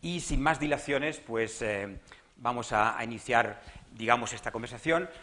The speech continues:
Voy a hacer un brevísimo, digamos, eh, brevísima introducción sobre algunos aspectos clave de su trayectoria, ¿no?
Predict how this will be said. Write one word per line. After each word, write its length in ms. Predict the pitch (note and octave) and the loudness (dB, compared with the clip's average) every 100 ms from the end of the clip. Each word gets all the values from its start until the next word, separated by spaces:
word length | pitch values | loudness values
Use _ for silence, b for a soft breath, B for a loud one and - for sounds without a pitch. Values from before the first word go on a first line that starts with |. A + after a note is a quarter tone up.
| B | B
Voy 120 | - | -10
a 20 | E3 | -4
hacer 120 | G#3+ | -2
un 500 | F#3+ - - E3 C3+ | -4 -10 -12 -10 0
brevísimo, 840 | D#3 E3 G#3 - F#3+ D#3+ D3+ D3 C3+ | 2 2 0 -2 -2 2 2 0 -4
digamos, 600 | C3 D3+ D3 C#3 - C3+ | 0 2 2 -2 -2 0
eh, 340 | B2+ A#2+ A#2+ | 2 2 0
brevísima 400 | A2+ D#3 F3 E3 | -2 -4 -2 -2
introducción 640 | D3 C#3 C3 A2+ D#3 D#3 | -2 -4 -4 -4 0 0
sobre 140 | D#3 B2 | 2 0
algunos 260 | B2 C3+ | 0 0
aspectos 460 | B2 - B2+ - A#2+ | -4 -2 -2 0 -2
clave 480 | - C3+ C3 B2 - B B B | 6 10 10 8 -2 B B B
de 140 | A#2 | -8
su 120 | A2+ A2+ | -6 -4
trayectoria, 840 | A#2 G#2+ A2 D3 D#3 C#3+ C3+ F#3+ | -2 0 0 4 6 6 2 2
¿no? 200 | D#3 | -6